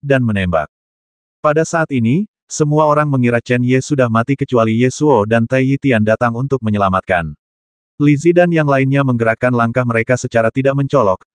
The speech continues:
dan kebetulan berada tepat di seberang Ye Suo dan Ye Suo. Jelas,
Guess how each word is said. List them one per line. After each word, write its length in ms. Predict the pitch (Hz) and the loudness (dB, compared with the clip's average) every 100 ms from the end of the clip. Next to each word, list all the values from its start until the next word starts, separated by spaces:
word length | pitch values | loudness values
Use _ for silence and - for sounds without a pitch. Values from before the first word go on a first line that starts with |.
| _ | _
dan 160 | 135 127 | -2 0
kebetulan 440 | 127 110 110 104 | 0 -2 0 0
berada 280 | 104 107 113 | 0 0 0
tepat 280 | 117 123 127 | -2 -2 -2
di 160 | 131 - | -2 -4
seberang 320 | 127 123 117 | -2 -2 0
Ye 200 | 123 131 | 0 -2
Suo 320 | - 156 104 | 0 0 2
dan 160 | 92 107 | 2 0
Ye 160 | 107 104 | 0 -2
Suo. 480 | - 92 80 73 _ _ _ _ _ _ 135 | -2 -2 -2 -4 _ _ _ _ _ _ -2
Jelas, 640 | 143 135 147 180 - - | 2 2 2 -2 -8 -10